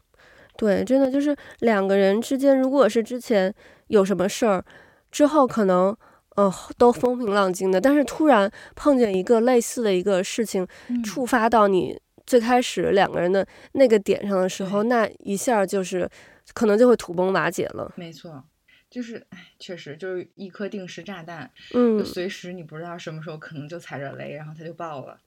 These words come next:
Speaker 1: <laughs> 对。
Speaker 2: 然后我觉得他这个里面还有一句话，就也，也挺契合咱们的节目的。
Speaker 1: 嗯。
Speaker 2: 他说：“我把烦恼折成纸飞机，然后飞出去，这样会开心起来，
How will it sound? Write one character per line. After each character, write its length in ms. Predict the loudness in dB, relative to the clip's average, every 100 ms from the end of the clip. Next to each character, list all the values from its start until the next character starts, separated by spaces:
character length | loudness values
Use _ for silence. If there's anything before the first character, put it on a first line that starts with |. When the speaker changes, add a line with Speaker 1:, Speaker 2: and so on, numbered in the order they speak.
| -2
Speaker 1:
<laughs> 380 | -2 -2 -2 4
对。 340 | 4 4 -2 _
Speaker 2:
然 140 | -18
后 360 | -14 -12 -12 -14 _
我 180 | -12 -12
觉 140 | -10
得 80 | -10
他 180 | -10 -12
这 160 | -10 -8
个 60 |
里 160 | -8 -10
面 220 | -12 -14
还 180 | -10 -8
有 180 | -8 -8
一 60 |
句 160 | -10 -12
话， 340 | -12 -14 -16 _ _ _
就 200 | -12 -10
也， 460 | -8 -10 -12 -16 _ _ _ _ _ _
也 240 | -10 -10 _ _ _
挺 240 | -16 -14
契 220 | -12 -10 -10
合 200 | -10 -12
咱 200 | -12 -14
们 160 | -14
的 100 | -16
节 240 | -16 -14 -14
目 220 | -14 -16
的。 180 | -18 -20 _
Speaker 1:
嗯。 260 | -2 -2 -4
Speaker 2:
他 120 | -10
说 360 | -12 -14 -14 -18 _ _ _
：“我 80 | -10
把 180 | -10 -10
烦 280 | -12 -12
恼 160 | -12 -12
折 160 | -12 -12
成 220 | -12 -16
纸 180 | -16 -14
飞 240 | -14 -14
机， 360 | -16 -16 -18 -18 _ _
然 120 | -14
后 140 | -12 -12
飞 240 | -8 -8
出 180 | -10 -14
去， 260 | -16 -20 -20 _ _ _ _ _
这 100 | -6
样 140 | -6 -6
会 140 | -10
开 220 | -10 -10
心 240 | -6 -6 -6
起 140 | -8
来， 260 | -18 -20